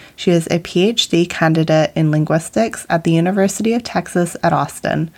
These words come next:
She previously earned two M A degrees, one in Latin American Studies from New York University in two thousand sixteen, and another M A in linguistics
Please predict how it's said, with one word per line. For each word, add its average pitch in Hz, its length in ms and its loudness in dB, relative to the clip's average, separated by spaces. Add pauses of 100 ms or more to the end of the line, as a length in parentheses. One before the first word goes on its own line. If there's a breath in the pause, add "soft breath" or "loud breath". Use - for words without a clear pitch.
(380)
She - 140 0
previously 196 760 0
earned 156 340 0
two 190 360 0
M 170 260 0
A 151 140 0
degrees, 156 600 -2 (320 loud breath)
one 180 400 4
in 175 240 0
Latin 170 320 2
American 175 500 0
Studies 165 640 0 (320 loud breath)
from 160 260 2
New 160 120 4
York 165 380 2
University 170 680 0
in 160 200 -2
two 165 160 -4
thousand 156 400 0
sixteen, 240 720 -2 (500 loud breath)
and 170 140 2
another 170 340 4
M 170 260 4
A 165 300 2
in 165 140 0
linguistics 170 760 0